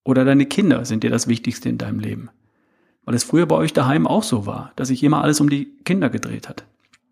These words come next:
Das ist ja alles soweit gut. Es gibt offenbar bestimmte Familienwerte, die weitergegeben werden.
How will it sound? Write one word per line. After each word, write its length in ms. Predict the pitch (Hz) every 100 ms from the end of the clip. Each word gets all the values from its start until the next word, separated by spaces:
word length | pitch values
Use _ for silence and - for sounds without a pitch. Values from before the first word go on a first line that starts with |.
| _ _ - - -
Das 140 | 127
ist 120 | 143 165
ja 80 |
alles 180 | 170 190
soweit 260 | - 82 -
gut. 280 | - - - _ _ _ _ _ _ _ _ -
Es 140 | -
gibt 220 | 147 -
offenbar 280 | 180 175 156
bestimmte 440 | 139 - 147 175 -
Familienwerte, 840 | 127 131 135 123 110 113 120 117
die 160 | 120
weitergegeben 680 | 117 120 120 113 - 117 107
werden. 300 | 117 - -